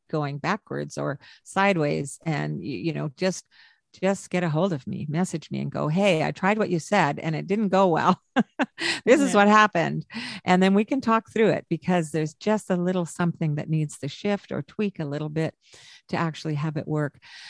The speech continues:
Speaker 1: But I can really let you know that it's, it's, if a child knows that you're there for them and that you have a connection with them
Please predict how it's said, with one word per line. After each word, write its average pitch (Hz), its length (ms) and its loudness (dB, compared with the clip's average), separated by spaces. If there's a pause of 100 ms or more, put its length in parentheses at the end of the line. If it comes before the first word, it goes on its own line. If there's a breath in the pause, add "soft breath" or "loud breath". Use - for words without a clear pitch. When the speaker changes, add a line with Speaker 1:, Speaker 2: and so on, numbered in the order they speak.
(340 loud breath)
Speaker 1:
But 190 200 0
I 226 160 2
can 262 280 -4
really 180 440 4
let 165 240 -2
you 165 140 -2
know 151 480 0 (380)
that 156 520 -6 (840)
it's, - 300 -8 (160)
it's, - 340 -10 (1600 loud breath)
if - 100 -4
a 214 80 -4
child 262 520 -4
knows 180 380 2
that - 140 -12
you're 160 340 -4
there 190 180 0
for 185 200 -4
them 170 440 -2
and 156 180 -4
that 147 300 -8
you 180 340 -2
have 165 200 -4
a 139 60 -10
connection 165 760 -4
with 160 180 -6
them 147 460 -4